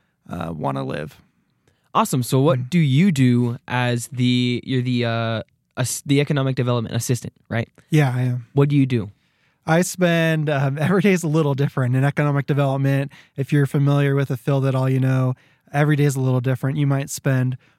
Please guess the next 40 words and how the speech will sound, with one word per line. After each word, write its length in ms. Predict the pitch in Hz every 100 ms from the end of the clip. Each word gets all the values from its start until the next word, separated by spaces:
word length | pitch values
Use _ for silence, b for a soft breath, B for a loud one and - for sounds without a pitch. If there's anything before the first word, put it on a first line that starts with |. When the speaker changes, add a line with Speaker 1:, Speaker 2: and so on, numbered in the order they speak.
| _
Speaker 1:
one 320 | 147 170 170
day, 640 | 165 156 156 151 151 156 -
um, 320 | 127 123 123
responding 560 | 127 - 139 139 135
to 180 | 135 147
inquiries 600 | 147 139 147 139 135 135
from 180 | - 131
different 280 | 127 139 127
businesses 480 | 135 143 135 139 135
that 220 | 135 135 b b b
wanna 220 | 143 139
move 320 | 143 151 147
to 100 | -
Rexburg 500 | 147 139 - 156 135
or 60 | 131
expand 500 | 120 - 143 139 135
in 80 | 131
Rexburg. 680 | 131 - - 135 131 131 b b b b
The 120 | 139
next 320 | 147 147 -
day, 260 | 151 143 143
you 180 | 139 131
might 260 | 131 135
be 120 | -
talking 400 | 131 135 131 135
about, 540 | 127 123 123 123 120 127 b b b b
um, 200 | 127 131
parks 840 | 123 - 147 147 147 135 - -
or, 720 | - 135 127 127 127 127 127 143
uh, 180 | 135
different, 580 | 123 139 135 143 131 135 b b b
uh, 200 | 131 127 120
downtown 500 | 135 139 139 143 135
amenities 520 | 131 135 135 139 135
we 100 | 131
want 240 | 127 127
to 60 | 135
provide. 640 | - 123 127 127 127 123
And 160 | 120 117
then 320 | 120 120 120